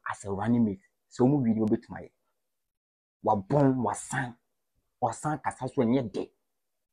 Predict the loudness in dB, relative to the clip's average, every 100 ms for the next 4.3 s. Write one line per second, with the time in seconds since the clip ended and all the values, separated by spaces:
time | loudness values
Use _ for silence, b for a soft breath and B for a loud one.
0 | _ _ _ _ _ _ -4 -4 -8 4
1 | 6 6 4 0 -2 0 2 2 0 0
2 | 0 0 -2 0 0 -2 -2 -4 0 0
3 | 0 -6 -6 -6 -4 -8 -10 -6 -2 -2
4 | -2 -6